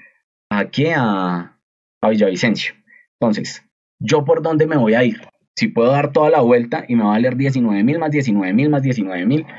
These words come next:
que serían sesenta menos tres, cincuenta y siete mil. O voy a tomar por este lado, que me tomaría un valor o me costaría diecinueve mil pesos. Entonces, realmente,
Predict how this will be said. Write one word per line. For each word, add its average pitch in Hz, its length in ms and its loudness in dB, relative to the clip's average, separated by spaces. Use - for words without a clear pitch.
que 117 100 2
serían 117 640 2
sesenta 135 480 0
menos 120 360 0
tres, 156 200 2
cincuenta 123 340 0
y 98 60 -2
siete 98 240 0
mil. 123 240 0
O - 300 2
voy 117 160 2
a 117 100 0
tomar 104 240 -2
por 110 160 0
este - 180 -2
lado, 107 460 -2
que 120 80 2
me 104 240 -2
tomaría 104 380 2
un 113 120 2
valor 131 360 2
o 120 60 0
me 107 140 2
costaría 110 580 -2
diecinueve 110 560 0
mil 90 160 -4
pesos. - 400 -4
Entonces, 107 240 2
realmente, 139 600 0